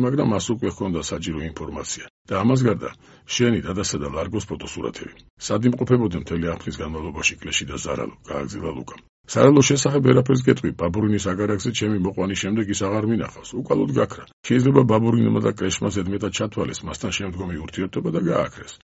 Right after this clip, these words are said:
ის ხომ მხოლოდ ჩემს ოფისში შემოსაღწევას სჭირდებოდათ. სხვა რა დანიშნულება ჰქონოდა კაცო გაუწონასწორებელ და ჭირვებულ მორფინის?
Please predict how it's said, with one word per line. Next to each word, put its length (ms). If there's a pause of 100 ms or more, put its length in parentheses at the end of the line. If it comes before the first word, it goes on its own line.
(120)
ის 120
ხომ 140
მხოლოდ 260
ჩემს 280
ოფისში 340 (220)
შემოსაღწევას 720
სჭირდებოდათ. 560 (160)
სხვა 240
რა 120
დანიშნულება 640
ჰქონოდა 520
კაცო 300
გაუწონასწორებელ 960
და 120 (280)
ჭირვებულ 420
მორფინის? 520